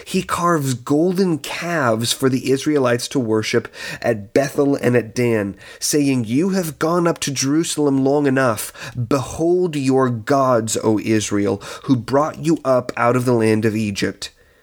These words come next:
in First Kings twelve, verse twenty-eight. So, we may say truthfully that Jeroboam is Yahweh's servant on one level, but on another level, Jeroboam is nothing like David, a man after Yahweh's own heart.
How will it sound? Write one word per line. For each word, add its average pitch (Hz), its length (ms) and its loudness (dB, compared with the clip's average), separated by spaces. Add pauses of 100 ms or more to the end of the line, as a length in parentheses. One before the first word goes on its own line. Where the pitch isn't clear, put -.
(140)
in 107 140 -2
First 120 320 0
Kings 120 300 0
twelve, 113 340 4
verse 107 220 2
twenty-eight. 104 640 -2 (1000)
So, 160 380 0 (220)
we 151 120 2
may 151 180 2
say 143 200 2
truthfully 156 600 0
that 123 200 -2
Jeroboam 135 840 0
is 113 220 -4
Yahweh's 123 400 0
servant 131 560 -2
on 113 240 -2
one 147 180 2
level, 107 500 -2 (400)
but 135 160 0
on 143 120 0
another 147 320 2
level, 110 400 0 (240)
Jeroboam 127 640 0
is 110 120 -2
nothing 120 400 -2
like 104 240 -6
David, 101 420 -2 (180)
a 104 80 -2
man 104 280 2
after 101 220 -2
Yahweh's 101 540 0
own 98 160 0
heart. 95 480 -4